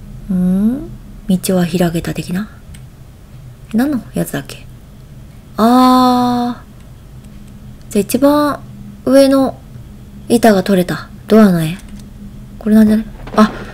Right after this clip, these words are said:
この絵の通りになるのかな？もしかして。ね。ぽいよな。あと、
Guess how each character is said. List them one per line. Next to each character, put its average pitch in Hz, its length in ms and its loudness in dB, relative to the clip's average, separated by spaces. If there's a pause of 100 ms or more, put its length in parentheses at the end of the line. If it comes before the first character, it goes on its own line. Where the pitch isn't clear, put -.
(140)
こ 269 200 6
の 311 260 8
絵 311 80 8
の 359 160 6
通 240 120 6
り 214 80 8
に 185 60 6
な 190 100 6
る 185 40 6
の 180 80 4
か 170 100 0
な？ 160 140 0
も 156 120 -4
し - 60 -6
か 160 120 -6
し - 60 -8
て。 151 180 -6 (600)
ね。 196 260 4 (420)
ぽ 220 80 8
い 190 60 6
よ 160 80 -2
な。 147 180 -8 (1000)
あ 269 140 4
と、 190 260 2